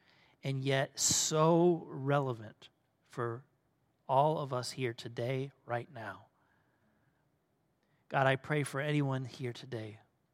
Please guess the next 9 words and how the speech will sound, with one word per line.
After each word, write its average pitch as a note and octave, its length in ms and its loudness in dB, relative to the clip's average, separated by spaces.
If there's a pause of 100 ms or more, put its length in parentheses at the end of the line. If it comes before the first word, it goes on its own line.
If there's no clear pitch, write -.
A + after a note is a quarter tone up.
(420)
that's - 180 -10
hurting D3+ 500 0 (680)
or A#2+ 80 -4
lonely C#3 680 -4 (1300)
or B2+ 80 -10
feels B2+ 300 -6
like A#2 180 -4
nobody B2 400 -4
notices. A#2 800 -10